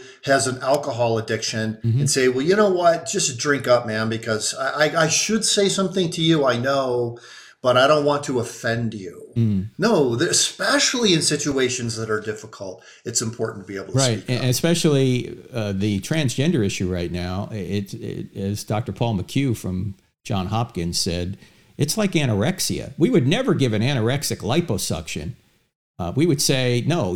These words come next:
Speaker 2: if your, your, your mind is wrong, your body's, your body's fine.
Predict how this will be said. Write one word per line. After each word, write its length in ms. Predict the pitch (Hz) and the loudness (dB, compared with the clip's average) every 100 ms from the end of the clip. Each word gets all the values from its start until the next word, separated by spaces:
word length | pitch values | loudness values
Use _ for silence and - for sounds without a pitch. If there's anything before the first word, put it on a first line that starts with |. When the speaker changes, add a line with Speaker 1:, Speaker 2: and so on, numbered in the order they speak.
| 196 | -2
Speaker 2:
if 160 | 110 | 0
your, 140 | 160 208 | 2 2
your, 240 | 135 220 160 | 4 2 4
your 160 | 208 | 4
mind 340 | 185 202 202 143 | 4 4 4 4
is 120 | 123 | 2
wrong, 280 | 107 87 123 | 0 2 4
your 100 | 190 | 4
body's, 560 | 208 208 175 - - - _ | 4 4 4 2 -4 -20 _
your 100 | 147 | 0
body's 340 | 147 233 214 190 | 2 2 4 4
fine. 460 | 196 160 85 82 | 2 0 -4 -6